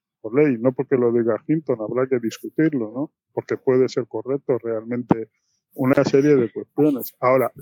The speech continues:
de ahí a que, eh, porque una de las cosas que habla Suleimán es precisamente Aziz de bolsillo.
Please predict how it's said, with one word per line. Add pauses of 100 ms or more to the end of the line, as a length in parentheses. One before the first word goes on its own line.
(100)
de
ahí (100)
a
que,
eh,
porque
una
de
las
cosas
que
habla
Suleimán
es
precisamente
Aziz
de
bolsillo.